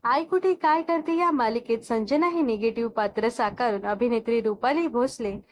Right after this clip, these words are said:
घराघरात लोकप्रिय झाली. या मालिकेने निरोप घेतल्यानंतर रुपाली भोसले बऱ्याच कालावधीनंतर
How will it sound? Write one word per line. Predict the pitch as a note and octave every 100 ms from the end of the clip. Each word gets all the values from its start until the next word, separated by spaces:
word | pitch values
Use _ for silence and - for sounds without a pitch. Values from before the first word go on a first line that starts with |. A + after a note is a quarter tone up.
| _ -
घराघरात | E4 F#4 C4 A3+ A3+
लोकप्रिय | G#3+ G3 F#3 - F#3+ G3
झाली. | F#3+ E3+ F3 _ _ _ -
या | G#3+ G#3+
मालिकेने | G#3+ G#3 A3 A#3 A#3
निरोप | A3 G#3 A#3+ A#3+
घेतल्यानंतर | G#3+ G3+ B3 C#4 A3+ F#3 F#3 F#3 - - -
रुपाली | C4+ D4 F4+ F4+ F#4
भोसले | D#4 D#4 D#4 D#4
बऱ्याच | B3+ A#3+ B3 C4+
कालावधीनंतर | - G#3+ G#3+ C#4+ D#4+ D#4+ B3+ G#3 - F3+